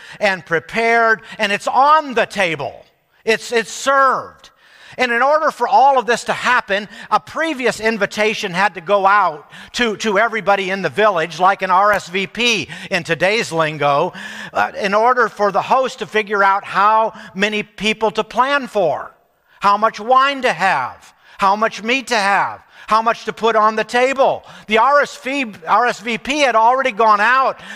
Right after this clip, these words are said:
weeks or months before, and the meal is, uh, unusual and costly, according to Isaiah twenty-five and, uh,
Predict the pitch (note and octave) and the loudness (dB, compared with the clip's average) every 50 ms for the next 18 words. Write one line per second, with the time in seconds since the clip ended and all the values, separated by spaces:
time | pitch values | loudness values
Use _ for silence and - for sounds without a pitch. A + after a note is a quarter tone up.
0 | - - - G3 F#3+ F#3+ G3+ F3 A3+ C4+ C#4+ C4+ F#3 - - A3+ G#3+ F#3+ F#3 G#3 | -18 -18 -18 -20 -20 -14 -4 -2 0 0 0 -2 -4 -4 -2 -2 -2 0 2 2
1 | B3 C4+ B3 - - F3 F3+ G3 E3+ - - A3 A#3 C4 C#4 C4 A#3+ F#3+ C3+ - | 2 2 2 -2 -10 -4 -4 -4 -4 0 0 2 4 4 4 4 4 2 0 -2
2 | - - - - - - - - - B3 C4 B3+ A3+ G#3 G#3 G3+ G3+ A3+ C#4 D4+ | -8 -16 -20 -20 -20 -20 -20 -4 -2 -2 -2 0 -2 -4 -4 -4 -4 -4 -4 -2
3 | D#4 D4+ D4 C4 A3+ G#3+ G#3+ G#3+ F3+ - - - - _ _ _ - - - G#3 | 0 2 2 4 4 4 2 2 0 -4 -10 -20 -20 _ _ _ -2 0 0 2
4 | A#3 G3 - A#3 A3 G3 F#3 F3+ E3 - - - _ _ _ _ - E3+ G3 A3+ | 0 0 0 2 4 4 4 2 0 -4 -12 -20 _ _ _ _ -8 0 0 0
5 | B3 A#3+ A3 G#3+ A3 B3 C#4 D4+ D4+ B3 G3 C4 C#4 C#4 C4+ C4+ A3 G3 G#3 G3 | 0 0 -4 -4 -4 -2 -2 -2 -2 -2 -2 0 2 4 2 2 2 0 0 0
6 | F#3 F#3 - - - - C4 D4 D#4+ D#4 A3+ - - - F#3+ D#3+ C#3+ B2+ A2 G#2 | -2 -4 -8 -12 -4 -2 2 2 4 2 2 -2 -10 -8 -4 -4 -2 -2 -4 -8
7 | B2+ - F3 - - G#3 G#3 G3+ G3+ G3 F3+ E3+ F3 F3 C#3+ - F#3+ F3+ F3+ F3 | -10 -12 -12 -4 0 0 2 2 0 0 0 0 0 0 0 -2 0 0 0 -2
8 | - F3 F#3 F3+ F#3 F3+ - - F3+ E3+ G3+ B3 C#4+ C#4+ A#3 G#3+ F#3 F3+ F#3 F#3 | -4 -2 -2 -2 -2 -2 0 0 2 4 4 4 4 2 0 0 -2 0 0 -2
9 | F#3 | -2